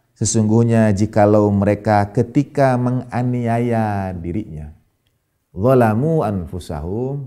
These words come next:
berbuat zalim terhadap diri mereka sendiri. Makna dari berbuat zalim terhadap diri adalah kita berbuat dosa. Setiap kali kita berbuat dosa, kita berbuat zalim terhadap diri kita sendiri.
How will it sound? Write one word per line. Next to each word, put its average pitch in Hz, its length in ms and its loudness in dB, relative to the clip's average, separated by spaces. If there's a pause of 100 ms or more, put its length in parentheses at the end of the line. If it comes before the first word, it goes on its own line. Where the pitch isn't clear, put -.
berbuat 90 400 -4
zalim 113 480 -2
terhadap 78 480 -8
diri 104 320 -2
mereka 78 480 -8
sendiri. 87 800 -8 (1400)
Makna 147 800 0
dari 120 320 2
berbuat 107 400 2
zalim 120 480 0
terhadap 92 480 -4
diri 95 560 -2 (160)
adalah 98 640 -4
kita 104 320 -4
berbuat 78 480 -6
dosa. 69 480 -12 (1120)
Setiap - 400 -4
kali 139 240 4
kita 110 160 -2
berbuat 87 480 -2
dosa, 107 560 -4 (240)
kita - 240 -10
berbuat 85 400 -2
zalim 87 400 -4
terhadap 76 480 -10
diri 82 240 -8
kita 76 320 -16
sendiri. 78 480 -6